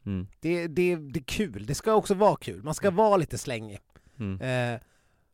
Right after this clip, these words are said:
Speaker 2: samtidigt som man är, är koncis och korrekt och, eh, ändå har någonting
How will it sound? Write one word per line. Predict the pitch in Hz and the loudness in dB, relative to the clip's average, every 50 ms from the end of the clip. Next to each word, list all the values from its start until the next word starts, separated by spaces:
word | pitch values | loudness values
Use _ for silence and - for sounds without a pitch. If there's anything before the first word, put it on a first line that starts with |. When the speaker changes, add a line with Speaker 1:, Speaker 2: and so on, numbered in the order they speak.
| _ _ _ _ _ _ _ _ | _ _ _ _ _ _ _ _
Speaker 2:
samtidigt | - - 190 170 156 - 170 143 135 | -4 -2 0 0 0 0 -2 -2 0
som | 131 139 | -2 -2
man | 127 117 117 | -2 -2 -2
är, | 113 110 110 113 - - | -2 -4 -6 -8 -8 -6
är | 127 123 117 117 113 120 | -4 -2 0 0 -2 -4
koncis | - - - 160 147 123 - - 160 151 147 123 - - - - _ | -6 -6 -6 -4 -4 -4 -4 -4 -4 -4 -4 -4 -6 -8 -10 -10 _
och | - - - - - - | -10 -12 -12 -14 -18 -6
korrekt | - 143 135 131 135 - - - - _ - - _ _ _ _ _ _ - | -4 -2 -2 0 -2 -4 -6 -12 -18 _ -20 -20 _ _ _ _ _ _ -10
och, | 135 120 - _ _ _ _ - | -10 -10 -10 _ _ _ _ -6
eh, | 131 120 117 120 123 - 135 - _ | -4 -2 -2 -4 -4 -6 -10 -12 _
ändå | - 143 135 127 127 | -8 -6 -4 -2 -2
har | 101 127 131 123 127 | 0 0 0 0 0
någonting | 127 135 143 143 139 131 - - 131 117 117 | 0 -2 -2 -2 -4 -6 -4 -4 -6 -4 -6